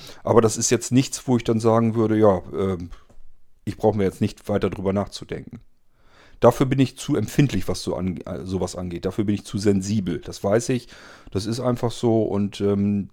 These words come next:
da muss ich mir einfach überlegen, musst du da jetzt einen weiteren Schutz einbauen oder, äh, kannst du das irgendwie noch aushalten? Kannst du das weitermachen? Das sind so die Gedanken,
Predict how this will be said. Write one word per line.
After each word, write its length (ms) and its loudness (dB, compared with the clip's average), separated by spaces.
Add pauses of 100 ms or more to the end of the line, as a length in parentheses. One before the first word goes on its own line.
(160)
da 120 0
muss 200 2
ich 80 2
mir 140 4
einfach 180 0
überlegen, 560 2 (1000)
musst 260 2
du 20 0
da 120 6
jetzt 160 0
einen 60 4
weiteren 400 4
Schutz 460 -2
einbauen 600 6
oder, 580 4
äh, 160 2 (120)
kannst 260 -4
du 40 0
das 140 0
irgendwie 300 -2
noch 120 -2
aushalten? 480 -6
Kannst 220 -12
du 40 -8
das 100 -16
weitermachen? 560 -12 (580)
Das 160 -4
sind 140 4
so 100 -2
die 120 -2
Gedanken, 540 0